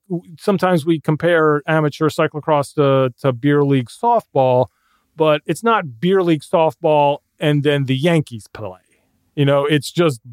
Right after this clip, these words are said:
beer league softball. That's it. Where we have this thing where then we wanna get up to the, we think that we're gonna be good enough to be a pro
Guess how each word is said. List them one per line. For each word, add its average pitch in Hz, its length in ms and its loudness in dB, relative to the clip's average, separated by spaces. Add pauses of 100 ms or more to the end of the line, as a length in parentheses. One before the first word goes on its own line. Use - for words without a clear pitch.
beer 151 220 2
league 135 240 -2
softball. 120 680 0
That's 123 340 -2 (100)
it. 127 280 -2
Where 151 300 0
we 196 520 -2
have 151 280 -2
this 143 160 0
thing 139 340 0
where 131 160 2
then 135 300 0
we 135 100 0
wanna 131 220 0
get 131 180 0
up 127 140 0
to 139 100 -4
the, 123 180 0 (300)
we 143 140 2
think 175 300 -2
that 151 100 0
we're 147 160 0
gonna 143 120 -2
be 131 120 -2
good 143 160 0
enough 135 220 0
to 131 100 -10
be 127 100 -2
a 117 80 0
pro 143 520 0